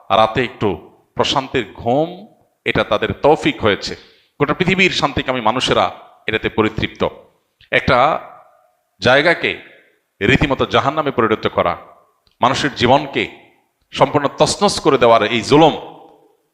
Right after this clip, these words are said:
হঠাৎ করে বন্ধ হওয়ার বা এই জুলুম থামার একটা উপক্রম বা উপায় যখন, সম্ভাবনা যখন বের হয়েছে এবং কিছুটা যখন মানুষ স্বস্তির নিঃশ্বাস ফেলছে, যুদ্ধবিরতি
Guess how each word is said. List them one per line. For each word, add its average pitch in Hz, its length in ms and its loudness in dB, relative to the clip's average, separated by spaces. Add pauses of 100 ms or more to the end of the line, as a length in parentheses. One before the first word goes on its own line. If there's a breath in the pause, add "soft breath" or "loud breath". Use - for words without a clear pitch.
(600)
হঠাৎ 151 280 2
করে 127 200 0
বন্ধ 113 280 0
হওয়ার 107 380 2
বা 90 500 2 (760)
এই 120 140 -2
জুলুম 117 480 2 (600)
থামার 156 400 4 (100)
একটা 117 320 -4 (100)
উপক্রম 120 560 2
বা 104 120 2
উপায় 123 320 2
যখন, 107 420 -2
সম্ভাবনা 151 460 2
যখন 131 280 -2
বের 131 160 2
হয়েছে 101 340 -2
এবং 104 120 0 (100)
কিছুটা 196 280 0
যখন 147 240 0
মানুষ 127 260 0
স্বস্তির 139 300 -4
নিঃশ্বাস 110 460 -2
ফেলছে, 101 360 -2 (880)
যুদ্ধবিরতি 117 720 0